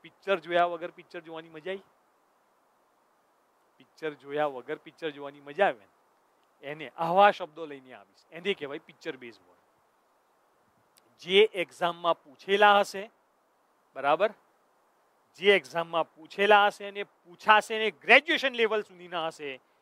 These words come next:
એની તૈયારી કરાવવાની જવાબદારી અને એની guarantee કે તમે આવે નહીં ભૂલો, તમે આવે નહીં ભૂલો. આ શબ્દ તમારી લાઈફની અંદર ફરી વખત આવશે તો તમને ગર્લફ્રેન્ડ યાદ આવશે,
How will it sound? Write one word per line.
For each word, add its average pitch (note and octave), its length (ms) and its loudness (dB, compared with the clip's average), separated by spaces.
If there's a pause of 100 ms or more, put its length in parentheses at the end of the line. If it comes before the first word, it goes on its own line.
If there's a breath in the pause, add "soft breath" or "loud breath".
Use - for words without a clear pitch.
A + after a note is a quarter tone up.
(240)
એની G#3 240 0
તૈયારી F3+ 360 0
કરાવવાની C#3+ 580 -2
જવાબદારી C3+ 680 0 (580)
અને D3 320 -16
એની E3+ 280 -6
guarantee F#3+ 880 2
કે G3 80 -10
તમે F3+ 400 0 (160)
આવે F3+ 380 8
નહીં F4 200 6
ભૂલો, A#3 380 -8 (1200)
તમે F3+ 240 2
આવે F#3+ 480 8
નહીં D#4+ 180 2
ભૂલો. G3+ 440 -6
આ A#3+ 140 10
શબ્દ C4 260 -2
તમારી G#3+ 520 0
લાઈફની G#3 380 0
અંદર G#3 200 -8
ફરી G#3+ 280 -6
વખત A3 300 -2
આવશે F#3 400 0
તો G3 100 -20
તમને F#3 320 -14
ગર્લફ્રેન્ડ F3 960 -2
યાદ D3+ 400 0 (180)
આવશે, D3+ 480 -2